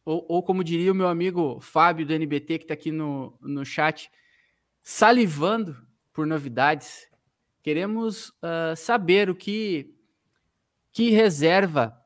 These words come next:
a, a Nintendo e as demais plataformas no line-up até o final do ano, pra gente poder, ah, ter uma, vamos dizer assim, um final de ano feliz,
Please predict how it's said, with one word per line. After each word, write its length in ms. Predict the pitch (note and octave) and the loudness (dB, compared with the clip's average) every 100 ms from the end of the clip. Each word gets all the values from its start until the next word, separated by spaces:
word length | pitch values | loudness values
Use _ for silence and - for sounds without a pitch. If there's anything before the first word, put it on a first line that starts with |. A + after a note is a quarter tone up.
| _ _ _ _ _ - | _ _ _ _ _ -2
a, 460 | C3+ C3+ C3 - | 0 2 0 -2
a 20 | C#3+ | -2
Nintendo 840 | C3+ B2 C3+ E3 F#3 E3 C3 - C#3 | -4 -2 0 0 -2 -6 -8 -12 -10
e 240 | D3+ D#3+ | -6 -2
as 720 | D3+ D3 C3+ B2+ - - - | 0 2 0 -6 -14 -20 -20
demais 400 | - C#3+ C3+ C#3+ | -4 -2 -2 -4
plataformas 1120 | - D3 D3 C3+ C#3 C#3+ D3 B2 - - _ _ | -4 -4 -4 -4 -4 -2 -4 -8 -12 -16 _ _
no 100 | D3+ | -6
line-up 520 | D3+ D3 C#3 D3+ - | -2 0 2 0 0
até 200 | D3 - | -2 0
o 60 | D3+ | 0
final 260 | - D3+ D3 | 0 -4 -4
do 140 | C3 | -4
ano, 340 | D3 F#3 F#3+ - _ _ _ _ _ _ | -2 -4 -6 -14 _ _ _ _ _ _
pra 160 | D#3+ D#3+ | -2 0
gente 240 | E3 - | -2 -4
poder, 720 | F#3 F3 D3 D#3+ F3+ D#3+ - | -4 -2 0 0 2 0 0
ah, 500 | C#3+ C#3 C3 B2 B2 - - _ _ _ _ _ - | 0 0 0 0 -4 -8 -16 _ _ _ _ _ 0
ter 160 | E3+ F#3+ | 2 2
uma, 880 | G3 F#3+ G3 F3+ E3 D3+ C3+ B2+ - | 0 -2 -2 -2 -4 -8 -10 -14 -18
vamos 240 | D3+ E3 F3 | -12 -12 -10
dizer 120 | F3 | -10
assim, 500 | E3 F3 E3+ E3 D3+ | -12 -10 -10 -10 -12
um 600 | E3+ G3+ G#3+ G#3+ G#3+ G#3 | -12 -10 -10 -10 -12 -14
final 380 | G3 - G#3 G#3+ | -16 -14 -10 -8
de 160 | F#3+ F#3+ | -4 -4
ano 420 | G3 G3+ G#3 G#3 _ _ _ _ _ | -4 -8 -12 -16 _ _ _ _ _
feliz, 680 | _ - F#3+ C#3+ B2+ - | _ 0 2 2 -2 -8